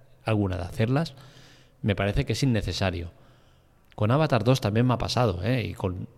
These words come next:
las últimas de Marvel es que llevamos el ritmo ese. Todas superan las dos horas de largo.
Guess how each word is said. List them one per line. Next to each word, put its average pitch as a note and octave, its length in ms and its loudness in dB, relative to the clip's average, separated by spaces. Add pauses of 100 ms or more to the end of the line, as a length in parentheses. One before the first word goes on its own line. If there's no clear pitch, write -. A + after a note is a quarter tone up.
las - 160 -8
últimas G#2 280 0
de G#2+ 80 2
Marvel B2+ 320 2
es G#2 120 -4
que - 400 -6
llevamos G2 420 -2
el G2 80 -4
ritmo G2+ 360 -2
ese. A#2 200 -8 (340)
Todas A#2 200 4
superan C3+ 340 0
las G2+ 140 0
dos A2 180 0
horas B2 220 -2
de G#2+ 120 2
largo. G2 380 2